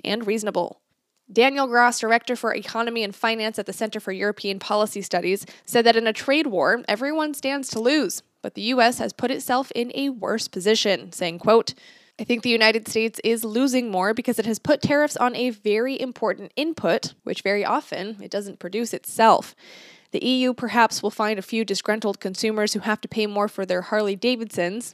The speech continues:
but that is not a big loss for us." Trump imposed tariffs of twenty-five percent on E U steel and ten percent on aluminum on June first. Europeans claim that breaks global trade rules.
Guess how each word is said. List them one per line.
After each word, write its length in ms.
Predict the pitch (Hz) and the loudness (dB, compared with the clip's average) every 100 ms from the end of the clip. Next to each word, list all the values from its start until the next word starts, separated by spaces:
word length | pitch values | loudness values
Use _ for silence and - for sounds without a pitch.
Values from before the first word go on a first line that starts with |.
| _ | _
but 120 | 196 - | -12 -6
that 140 | 214 | -6
is 120 | 226 | -4
not 160 | 220 208 | -4 -4
a 40 | |
big 200 | 175 190 | -4 -4
loss 500 | 190 247 220 - - | 0 2 0 -2 -12
for 240 | - - - | -10 -6 -2
us." 460 | 190 - - - _ _ _ _ _ | -2 -2 -8 -12 _ _ _ _ _
Trump 260 | - 285 269 | 4 4 4
imposed 520 | 262 254 240 - - | 0 2 2 2 0
tariffs 380 | 240 226 233 - | 0 2 2 0
of 100 | - | -6
twenty-five 480 | - 233 233 214 208 | -4 -2 0 0 0
percent 420 | 208 - 196 202 | -4 -2 -2 -2
on 200 | 196 202 | -4 -4
E 160 | 208 214 | -6 -4
U 100 | 208 | -4
steel 400 | 196 - 214 208 | -4 -2 0 2
and 240 | 190 196 190 | 2 -2 -4
ten 220 | 262 262 | -4 -2
percent 400 | 262 - 220 208 | -2 0 -2 -2
on 100 | 196 | -2
aluminum 500 | 196 247 220 165 208 | -2 0 0 -2 -4
on 160 | 196 208 | -8 -6
June 220 | 190 175 | -6 -6
first. 500 | - 220 190 - - - - - _ | 0 2 2 -2 -10 -16 -20 -20 _
Europeans 480 | 185 - 202 185 - | -2 0 0 -2 -4
claim 380 | 180 180 180 | -2 -2 2
that 220 | 190 233 208 | 6 6 6
breaks 340 | 185 208 - | -2 -2 -8
global 320 | - - 226 | -6 -4 -4
trade 260 | - 196 190 | -4 -2 -2
rules. 400 | 180 - - | -2 -2 -4